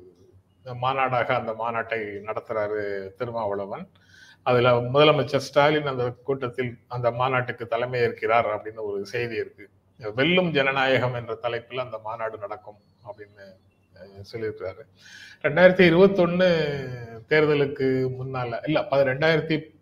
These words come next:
பத்தொன்பது தேர்தலுக்கு முன்னாலேயே கூட, ரெண்டாயிரத்தி பதினேழு, பதினெட்டு, அ, பத்தொன்பது,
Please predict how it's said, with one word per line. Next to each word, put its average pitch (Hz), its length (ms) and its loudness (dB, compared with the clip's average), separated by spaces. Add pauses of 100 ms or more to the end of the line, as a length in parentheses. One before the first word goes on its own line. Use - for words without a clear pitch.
பத்தொன்பது 190 640 8
தேர்தலுக்கு 156 640 2
முன்னாலேயே 143 640 0
கூட, 131 400 2
ரெண்டாயிரத்தி 139 380 -2
பதினேழு, 147 560 -2
பதினெட்டு, 143 800 -2 (400)
அ, 120 140 -10
பத்தொன்பது, 117 960 -6